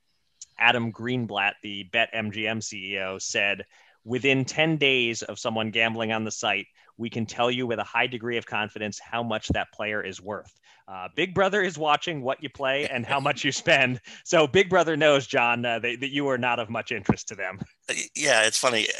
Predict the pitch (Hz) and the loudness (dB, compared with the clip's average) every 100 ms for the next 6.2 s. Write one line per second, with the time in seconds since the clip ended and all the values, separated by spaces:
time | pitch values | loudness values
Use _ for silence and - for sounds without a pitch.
0 | - 139 143 147 147 - 135 113 110 92 | 2 2 4 2 2 0 -2 0 -2 0
1 | 92 95 78 71 107 113 107 87 76 - | 2 2 2 0 0 2 0 -2 -2 0
2 | 120 113 104 98 95 90 85 - - - | 0 0 0 -2 -4 -4 -6 -8 -14 -4
3 | 107 107 95 101 113 - - 107 101 - | 0 2 0 0 0 0 -4 -2 -2 -4
4 | - _ - 123 - 101 95 - - 98 | -16 _ -2 -2 0 -2 -2 -2 -4 -4
5 | - 107 95 98 92 95 92 - - 101 | -2 2 4 4 2 0 -2 -2 -4 -4
6 | 87 76 | -6 -8